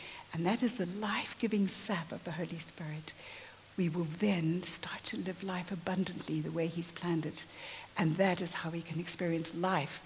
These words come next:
to its fullness. I remember going to Mauritius once, and I went on a fishing trip to go right out and catch the big ones. And there was a cyclone, so we had to stop, and we all had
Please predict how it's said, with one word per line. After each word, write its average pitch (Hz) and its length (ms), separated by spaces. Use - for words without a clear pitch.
to 190 120
its - 200
fullness. 160 580
I 196 60
remember 262 280
going 214 240
to - 140
Mauritius 190 640
once, 170 320
and 175 100
I 170 100
went 170 300
on 175 100
a 165 60
fishing 196 440
trip - 320
to - 80
go 180 140
right 185 240
out 156 220
and 175 120
catch - 340
the 175 80
big 196 240
ones. 156 420
And 175 80
there 170 60
was 190 160
a - 40
cyclone, 175 680
so 170 120
we 175 120
had 170 160
to 160 60
stop, - 440
and 160 100
we 151 140
all 170 120
had 180 160